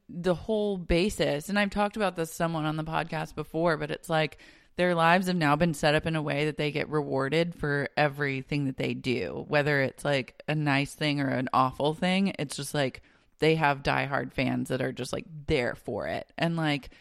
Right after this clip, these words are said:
when people actually see the truth of, like, their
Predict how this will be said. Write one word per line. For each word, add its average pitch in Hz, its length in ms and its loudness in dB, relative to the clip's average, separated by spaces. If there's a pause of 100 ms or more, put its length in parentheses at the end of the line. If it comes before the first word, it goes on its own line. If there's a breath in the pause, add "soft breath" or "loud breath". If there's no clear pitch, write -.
(380 soft breath)
when 165 240 0
people 165 460 4
actually 143 520 2
see 139 500 0
the 147 140 -2
truth 135 460 -4
of, 143 160 -2
like, 131 200 -4
their 143 180 -2